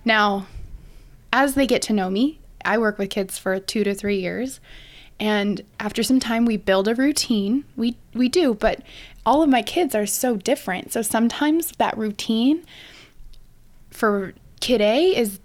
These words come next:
gonna be different for kid B, and that's perfectly fine. I have kids, they can come in, they can grab their speech folder, they can sit down at the table, and we can get started with our song. I have kids where their routine is they come in, there's two to three different toys out,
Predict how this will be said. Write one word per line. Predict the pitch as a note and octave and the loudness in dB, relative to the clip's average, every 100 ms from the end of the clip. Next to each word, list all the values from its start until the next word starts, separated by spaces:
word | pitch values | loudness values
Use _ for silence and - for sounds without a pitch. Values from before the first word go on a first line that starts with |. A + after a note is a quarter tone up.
| - | -4
gonna | - A#3 | 0 2
be | G#3+ | 0
different | - - A#3+ | -2 -2 -4
for | G#3 G3 | -4 -6
kid | G3 G3 F#3 | -6 -10 -8
B, | F#3+ F#3 | -8 -6
and | F#3 G3+ | -4 -2
that's | G#3 G#3+ - - - | -2 -4 -10 -14 -8
perfectly | A3+ G#3+ G#3+ G#3+ | -4 -2 -2 -2
fine. | C#4+ B3 | -2 0
I | A3+ | 0
have | D4 | -2
kids, | - G3+ - | -2 -4 -2
they | A3+ | -2
can | G#3 | -2
come | - A3+ | 0 0
in, | A#3+ B3+ | 2 2
they | A3 | 2
can | G3 | 0
grab | F#3+ G#3+ | 0 0
their | A3+ | -2
speech | A3+ A3+ A3+ | -4 -6 -6
folder, | - B3 C4 | -2 0 2
they | C4 | 0
can | F#3+ F3+ | -2 -6
sit | - A3+ | -8 0
down | A3+ A3 | 0 2
at | G3+ | 0
the | - | -4
table, | - A#3+ B3+ D4 D#4 - - - - - - | -2 -2 2 0 -2 -8 -20 -20 -20 -20 -10
and | G#3 G#3 | -2 2
we | |
can | B3+ | 2
get | A#3 A#3 | 2 0
started | - A3 G#3+ G#3+ | 0 2 4 2
with | G#3 | 0
our | G#3 G3+ | 0 -2
song. | - F3+ F3 - - - - - - - - - - | -4 -4 -6 -12 -20 -20 -20 -20 -20 -20 -18 -18 -6
I | G#3+ | -2
have | A#3 A3+ | 0 -2
kids | - A#3+ B3 | 0 -2 0
where | G3+ G3+ G3 _ _ | 0 0 -2 _ _
their | G#3 | 0
routine | A3 A#3 - C4 | 2 0 0 0
is | G#3+ G3 | 0 -2
they | G3 | -4
come | G#3 - A3 | -2 -2 2
in, | B3 F4 - - - - | 2 0 -2 -16 -20 -6
there's | - F#3+ - | -2 -2 -4
two | - B3 | -2 0
to | A#3+ | 0
three | - A3 | -2 -2
different | G#3+ G3+ | -2 -4
toys | - B3+ C4 C4 - | -4 0 2 0 0
out, | B3+ D#4+ | 0 0